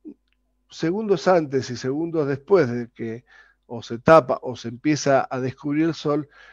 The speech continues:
ya hay que volver a poner el filtro. ¿Qué pasa? En los, en los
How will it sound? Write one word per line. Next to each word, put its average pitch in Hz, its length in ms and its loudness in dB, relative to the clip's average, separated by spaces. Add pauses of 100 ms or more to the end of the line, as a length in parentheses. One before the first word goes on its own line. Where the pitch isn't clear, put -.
(140)
ya 143 280 4
hay 160 120 6
que 165 180 2
volver 139 500 2 (400)
a 131 180 0
poner 127 360 -2
el 127 160 -2
filtro. - 520 -14
¿Qué 180 140 4
pasa? 135 480 0
En 131 100 -6
los, 120 120 -10 (280)
en 131 100 -6
los 123 300 -10